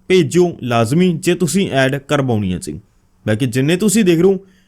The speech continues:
ਪਹਿਲੀ ਵਾਰ ਚੈਨਲ 'ਤੇ ਪਹੁੰਚੇ ਹੋ, ਚੈਨਲ ਨੂੰ ਸਬਸਕ੍ਰਾਈਬ ਕਰ ਦਿਓ ਜੀ, ਵੀਡੀਓ ਨੂੰ ਵੱਧ ਤੋਂ ਵੱਧ ਲਾਈਕ ਕਰ ਦਿਓ, ਵੱਧ ਤੋਂ ਵੱਧ ਸ਼ੇਅਰ ਕਰ ਦਿਓ। ਤੁਹਾਡਾ ਆਪ ਦਾ ਆਪਣਾ ਚੈਨਲ ਤੁਸੀਂ ਦੇਖ ਰਹੇ ਹੋ ਜੀ, ਤੇ ਸਬਸਕ੍ਰਾਈਬ ਕਰਨਾ ਨਾ ਭੁੱਲਿਓ ਜੀ, ਜਿੰਨੇ ਤੁਸੀਂ ਪਹਿਲੀ ਵਾਰ ਆਏ ਹੋ, ਹਰ ਰੋਜ਼ ਆਪਣੀ ਵੀਡੀਓ ਨਵੀਂ ਤੋਂ ਨਵੀਂ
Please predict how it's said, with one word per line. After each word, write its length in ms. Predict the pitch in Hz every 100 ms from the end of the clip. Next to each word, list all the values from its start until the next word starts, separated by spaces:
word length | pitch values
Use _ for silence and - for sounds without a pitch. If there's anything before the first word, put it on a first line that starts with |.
| _ 160
ਪਹਿਲੀ 220 | 170 208
ਵਾਰ 200 | 196 180
ਚੈਨਲ 280 | 185 175 170
'ਤੇ 100 | 180
ਪਹੁੰਚੇ 340 | 180 180 180
ਹੋ, 140 | 190 185
ਚੈਨਲ 320 | 185 143 135
ਨੂੰ 100 | 135
ਸਬਸਕ੍ਰਾਈਬ 540 | 131 160 170 - 202 185
ਕਰ 160 | 185 170
ਦਿਓ 160 | 175
ਜੀ, 200 | 170 180 175 _ _ -
ਵੀਡੀਓ 280 | 131 170 190
ਨੂੰ 100 | 165
ਵੱਧ 160 | 151
ਤੋਂ 100 | 156
ਵੱਧ 120 | 147 127
ਲਾਈਕ 260 | 143 180
ਕਰ 180 | 190 190
ਦਿਓ, 180 | 185 196
ਵੱਧ 180 | 165 156
ਤੋਂ 120 | 160
ਵੱਧ 120 | 151
ਸ਼ੇਅਰ 260 | 135 170 196
ਕਰ 200 | 196 180
ਦਿਓ। 140 | 185 196
ਤੁਹਾਡਾ 340 | 202 165 147
ਆਪ 200 | 127 120
ਦਾ 80 | 131
ਆਪਣਾ 240 | 123 127
ਚੈਨਲ 280 | 120 117 113
ਤੁਸੀਂ 320 | 117 110 139 131 _ 139
ਦੇਖ 240 | 143 147 107
ਰਹੇ 100 | 82
ਹੋ 40 |
ਜੀ, 200 | 76 73 - _ _ - -
ਤੇ 180 | 165 165
ਸਬਸਕ੍ਰਾਈਬ 560 | 170 165 175 226 208
ਕਰਨਾ 240 | 185 190 202
ਨਾ 140 | 180
ਭੁੱਲਿਓ 240 | 175 202 190
ਜੀ, 140 | 190
ਜਿੰਨੇ 280 | 175 156 170
ਤੁਸੀਂ 240 | 180 175 202
ਪਹਿਲੀ 260 | 165 175 202
ਵਾਰ 180 | 185
ਆਏ 160 | 175 170
ਹੋ, 120 | 175 170 _ _ _ 139
ਹਰ 200 | 165 185
ਰੋਜ਼ 280 | 185 165 175 -
ਆਪਣੀ 300 | 147 - 170
ਵੀਡੀਓ 400 | 160 180 196 185 185 143
ਨਵੀਂ 340 | 156 170 185
ਤੋਂ 140 | 180 180
ਨਵੀਂ 320 | 143 160